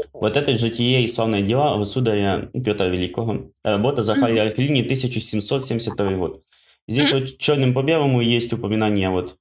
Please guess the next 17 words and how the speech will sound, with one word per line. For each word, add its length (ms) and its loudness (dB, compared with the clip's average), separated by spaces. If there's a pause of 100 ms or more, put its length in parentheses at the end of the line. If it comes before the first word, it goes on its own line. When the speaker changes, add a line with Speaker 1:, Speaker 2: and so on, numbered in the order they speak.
Speaker 1:
«Украина, 560 0
Украина, 600 0 (720)
казацкий 440 0
народ 400 0
в 140 -2
Украине». 840 0
И 60 -4
дальше, 400 2
собственно, 460 2
пишется 640 2 (140)
чёрным 320 0
по 100 0
белому 540 2
про 440 0 (260)
украинских 680 0
казаков, 580 -2
Speaker 2:
Мгм. 140 -8